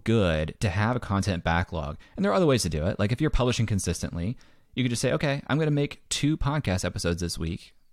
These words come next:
and I'm gonna make two episodes next week too." At the end of next week, you have, you know, two extra weeks of content now that is ready to go. But with the high production that I do on my work, it's <laughs> really hard to get ahead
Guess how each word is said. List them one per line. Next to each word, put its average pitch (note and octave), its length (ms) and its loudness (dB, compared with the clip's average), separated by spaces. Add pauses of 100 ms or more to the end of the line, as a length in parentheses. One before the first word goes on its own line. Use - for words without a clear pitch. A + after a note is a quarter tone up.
(120)
and F2 460 0
I'm G2 80 -6
gonna G2 100 2
make G#2 140 0
two A#2+ 160 0
episodes C3+ 320 0
next E3 220 -2
week F2 140 -4
too." D#3 260 0 (520)
At F2+ 100 -6
the A2+ 100 -2
end G#2+ 80 2
of G2 40 2
next G#2+ 240 0
week, F2 360 -2
you F2+ 100 -4
have, E2+ 460 -2
you E2+ 80 -4
know, D2 220 -4
two - 280 0
extra D#2+ 420 -2
weeks D#2+ 300 -4
of D2+ 80 -8
content F#2 480 -2
now C#2 340 -8 (560)
that D#2 420 -4
is E2+ 180 -4
ready F2+ 180 2
to F#2 100 -2
go. F2 340 0 (340)
But A#2 80 -2
with B2+ 320 2
the A2 120 -2
high G2 420 -2
production G#2+ 880 -2
that F2 180 -4
I E2 120 -4
do F#2 400 0
on D#2+ 380 -4
my E2 260 -2
work, E2 380 -2
it's - 480 -6
<laughs> - 20 2
really A#2 240 4
hard F2 380 0
to G2+ 100 0
get E2+ 180 0
ahead D#2+ 440 -2